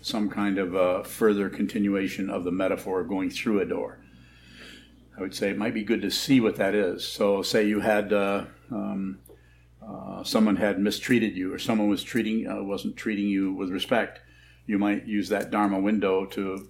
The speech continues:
you might u-, use that to bring that image in front of you and see more closely. What is that dynamic about? Uh, you might think, "Well, I've been blaming that person,"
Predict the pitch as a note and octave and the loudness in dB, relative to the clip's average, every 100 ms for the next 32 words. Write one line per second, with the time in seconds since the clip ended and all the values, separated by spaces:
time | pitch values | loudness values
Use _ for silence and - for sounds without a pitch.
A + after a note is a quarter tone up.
0 | - - A3 A2 F#2+ G#2+ G#2+ A2 A#2+ A2 | -20 -16 -10 -6 -6 -4 -2 -4 -6 -6
1 | F#2+ G2+ - G#2 C3 F#2+ A2+ A2+ A2 A2 | -2 -2 -2 -6 -6 -2 2 4 4 2
2 | A2+ A2 F#2 F#2+ - A#2 G#2+ F#2+ F2+ - | 2 2 2 -4 -2 -2 -2 -2 -4 -6
3 | - C3 B2 A#2+ - - - G#2+ A2 - | -2 0 0 -4 -10 -20 0 2 2 4
4 | A2+ - F2+ F2+ D3 - D3+ A#2 A2+ G#2 | 4 4 -4 -2 -2 0 -2 2 0 0
5 | G2 G2 F#2+ F#2 F#2 F#2 F2+ E2+ - - | -2 -2 -2 -4 -6 -4 -4 -6 -14 -20
6 | - - - - - - G2+ A#2 A2 A2 | -20 -20 -20 -20 -20 -10 -8 -6 -6 -4
7 | A#2 A2 A2+ - A2 A2 G#2+ A2+ G#2+ G2+ | -2 0 -2 -2 -2 0 0 0 0 0
8 | F#2 A#2 B2 A#2+ A#2 - A2 F#2+ A2+ A2+ | 2 6 6 6 2 0 0 2 -2 -2